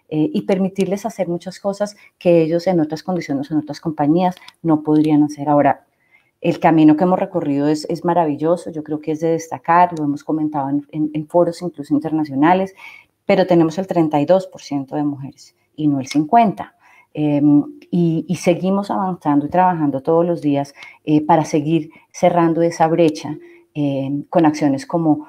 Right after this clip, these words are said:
por ejemplo, adhesión al sello Equipares, en el que estamos en ese proceso y pronto, pronto queremos, em, eh,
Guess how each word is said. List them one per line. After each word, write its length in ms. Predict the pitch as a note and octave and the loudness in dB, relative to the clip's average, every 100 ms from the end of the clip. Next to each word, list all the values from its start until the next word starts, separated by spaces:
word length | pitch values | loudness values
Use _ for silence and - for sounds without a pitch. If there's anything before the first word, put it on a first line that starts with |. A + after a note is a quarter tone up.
| - | -10
por 140 | - | -8
ejemplo, 260 | D#3 C#3 D#3 | -4 -4 2
adhesión 300 | D#3 D#3+ C#3+ | 2 4 0
al 100 | C3+ | -4
sello 220 | C#3+ D3 | -4 -2
Equipares, 500 | D3+ D3+ D3+ C3+ C#3+ | -2 -2 0 -2 0
en 100 | D#3 | 0
el 40 | D3+ | 0
que 80 | |
estamos 320 | C#3+ - C#3 C#3+ | -2 -8 -8 -2
en 80 | |
ese 180 | D3 D3+ | -2 -2
proceso 460 | D3+ D3+ D3+ C3 D3 | -8 -6 -6 -6 -6
y 20 | |
pronto, 440 | - D#3+ D3 D3 | -4 2 2 0
pronto 300 | D3+ D3+ D3 - | -2 -2 -2 -6
queremos, 560 | - C3 C3+ C#3 - - - _ | -12 -6 -4 -4 -6 -20 -20 _
em, 460 | D#3 C#3+ C3 C3+ C#3 _ _ | -2 0 0 -4 -8 _ _
eh, 320 | - C#3 C3+ | -10 -8 -8